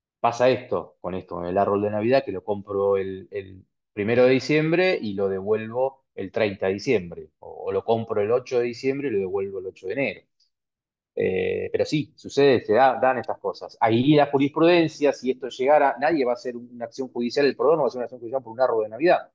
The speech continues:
Pero en caso de que sea un producto que tenga un valor un poco más, eh, importante y se llega a una, a una acción judicial, ahí la juri-, la, la,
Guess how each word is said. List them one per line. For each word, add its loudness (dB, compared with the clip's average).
Pero 2
en -2
caso 2
de 2
que 0
sea 2
un 0
producto 0
que -6
tenga -6
un -6
valor 0
un -4
poco -4
más, -4
eh, -6
importante 2
y -4
se -10
llega 4
a 0
una, -2
a -10
una -8
acción -10
judicial, 2
ahí 2
la 0
juri-, -8
la, -4
la, -12